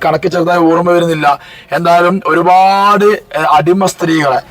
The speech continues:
ആ അടിമ പെണ്ണുങ്ങൾ, അതുപോലെ ആ ഗനീമത്ത് ഒരുപാട് ലഭിച്ചൊരു സ്ഥലമായ സ-, യുദ്ധമായിരുന്നു ഹുനൈൻ യുദ്ധം. അങ്ങനെ യുദ്ധമെല്ലാം കഴിഞ്ഞു. ആരംഭപ്പൂവായ മുത്തുനബി സല്ലല്ലാഹു അലൈഹി വസല്ലമ തങ്ങളും സ്വഹാബത്തും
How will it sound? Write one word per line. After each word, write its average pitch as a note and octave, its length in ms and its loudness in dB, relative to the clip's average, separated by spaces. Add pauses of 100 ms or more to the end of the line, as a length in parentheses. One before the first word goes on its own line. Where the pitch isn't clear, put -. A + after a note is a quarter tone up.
(260)
ആ D3 260 2
അടിമ E3 280 0
പെണ്ണുങ്ങൾ, F3 500 -2
അതുപോലെ D#3+ 340 2
ആ D#3 180 2
ഗനീമത്ത് F3+ 560 -2
ഒരുപാട് G3 420 0
ലഭിച്ചൊരു F#3 340 0
സ്ഥലമായ E3+ 520 0
സ-, D#3+ 200 -6
യുദ്ധമായിരുന്നു D3+ 760 -2
ഹുനൈൻ C#3+ 340 0
യുദ്ധം. D3 400 -4 (560)
അങ്ങനെ D4 440 0
യുദ്ധമെല്ലാം G3 600 -2
കഴിഞ്ഞു. D3+ 420 -4
ആരംഭപ്പൂവായ D3 680 0
മുത്തുനബി C#3 440 -6
സല്ലല്ലാഹു C3+ 640 -2
അലൈഹി C3+ 160 0
വസല്ലമ C3+ 480 0
തങ്ങളും C3 580 -4
സ്വഹാബത്തും C#3 840 -2